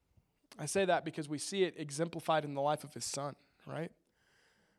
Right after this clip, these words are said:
We see Solomon struggling, like, he makes David look like child's play, right? I mean, I mean, thousands <laughs> at the end of it all <laughs> of women.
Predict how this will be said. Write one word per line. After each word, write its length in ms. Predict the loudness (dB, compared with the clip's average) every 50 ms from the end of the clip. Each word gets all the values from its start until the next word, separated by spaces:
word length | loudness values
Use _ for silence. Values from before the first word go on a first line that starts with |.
| _ -6
We 80 | -2 -2
see 160 | 0 0 -2
Solomon 600 | 0 2 4 4 4 4 2 0 -2 -8 -10 -14 _ _ _ _ _ _ _ _
struggling, 680 | -10 -8 -4 0 2 2 2 2 0 -2 -2 -4 -6 -12 -16 -20 -20 -20 -20 -20 _ -20 -16 -10 -8
like, 240 | -6 -6 -6 -4
he 80 | 0 2
makes 280 | 4 4 4 2 -2 -8 -8 2
David 320 | 6 8 8 8 6 4 2
look 200 | 0 -2 -4 -4
like 160 | -8 -6 -2
child's 420 | 2 4 6 6 6 4 2 -2
play, 240 | -6 -8 -8 -8 -8 -6 -2
right? 260 | 2 2 2 2 0 -6 _ _ _ _ _ _ _ _ _ _ _ _ _ _ _ _ _ _ _ -6
I 40 | -4
mean, 180 | -2 -2 -4 -6 -10 -16 -20 _ _ _ _ _ _ _ _ _ -12
I 40 | -10
mean, 160 | -8 -8 -10 -12 -18 2 6
thousands 840 | 8 8 10 10 8 6 4 0 -4 -6 -8 -6 -2 0 0 4 8 8 8 8 8 4 2
<laughs> 300 | -2 -8 -8 -8 4 8
at 180 | 8 8 8 6
the 140 | 2 2
end 160 | 4 4 2 2
of 100 | 0 0
it 80 | -2
all 320 | -2 -4 -6 -8 -14 _ _ _
<laughs> 1600 | -4 -4 -2 -2 -2 0 2 2 0 0 -4 -20 -20 -20 -20 -20 -20 -20 -20 -20 -20 _ _ _ _ _ _ _ _ _ _ _ -4
of 140 | -2 0 2
women. 280 | 2 2 2 2 -2